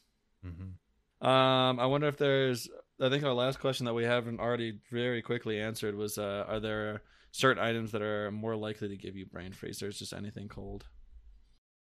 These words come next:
Speaker 1: So here's a question, and you may not know, but how long do you think your longest brain freeze has been? I'm seeing that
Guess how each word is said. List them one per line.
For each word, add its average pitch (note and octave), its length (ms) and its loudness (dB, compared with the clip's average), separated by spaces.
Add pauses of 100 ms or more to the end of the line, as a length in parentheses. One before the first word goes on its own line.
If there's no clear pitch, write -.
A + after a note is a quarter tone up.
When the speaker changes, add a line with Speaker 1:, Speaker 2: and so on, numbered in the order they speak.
Speaker 1:
So G3+ 120 -4
here's G#3 240 2
a D#3+ 40 -2
question, A2+ 600 0 (1120)
and D3 240 2
you C#3 80 0
may C3+ 220 0
not G#2 200 0
know, A#2 360 -2
but A2+ 200 0 (560)
how F3+ 200 2
long G3 400 4
do D3 80 -2
you C#3+ 120 2
think D#3 360 -2
your A#2+ 220 0
longest A#2 600 0
brain G2+ 260 -4
freeze D2 400 -12
has - 140 -20
been? - 160 -20 (560)
I'm C#3 160 -2
seeing F3 360 -2
that E3 280 2